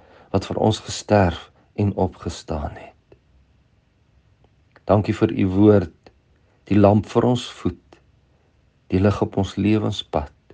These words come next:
Dankie vir U Heilige Gees wat gekom het om by ons te wees en ewig in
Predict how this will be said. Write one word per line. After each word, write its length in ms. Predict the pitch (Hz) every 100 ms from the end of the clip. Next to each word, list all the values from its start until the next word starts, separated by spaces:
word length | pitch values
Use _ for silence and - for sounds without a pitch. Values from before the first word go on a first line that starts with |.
| _ _ _ _ _ _ _ _ _ _ _ _ _ _ _ _ _ _ -
Dankie 300 | 110 110 107
vir 160 | 107
U 80 | - 107
Heilige 460 | 98 101 101 - 101 -
Gees 320 | - - - -
wat 160 | -
gekom 340 | - - 90 85
het 160 | 82 - _ _ _ _ _ _ _ _ _ _ _ _ _ _ _ -
om 140 | 101 87 76
by 220 | 123 139
ons 300 | 120 107 -
te 120 | - 98
wees 380 | 92 87 85 -
en 140 | 92 87
ewig 420 | - 120 107 107 - _ 143
in 140 | 131